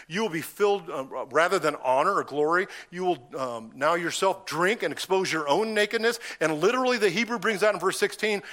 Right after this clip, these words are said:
they're gonna expose that the fact that they're uncircumcised.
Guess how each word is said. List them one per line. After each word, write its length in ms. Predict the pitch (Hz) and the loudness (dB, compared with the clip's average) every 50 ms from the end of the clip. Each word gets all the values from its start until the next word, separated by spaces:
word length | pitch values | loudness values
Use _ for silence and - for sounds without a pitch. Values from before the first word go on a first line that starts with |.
| - - | -4 0
they're 120 | 185 190 | 2 2
gonna 180 | 185 214 214 202 | 4 4 2 2
expose 420 | 175 - - 214 220 220 214 143 | 0 0 0 2 2 2 2 0
that 160 | 165 196 196 | 0 -2 -2
the 80 | 180 165 | -2 -4
fact 300 | - - 220 226 220 220 | 0 2 2 2 2 0
that 140 | 202 185 - | -2 0 2
they're 160 | 208 214 214 | 2 4 4
uncircumcised. 920 | 220 254 226 - 254 277 285 247 214 - 220 208 185 160 131 107 - - | 2 2 2 2 2 4 2 2 0 2 2 4 4 2 0 -2 -6 -14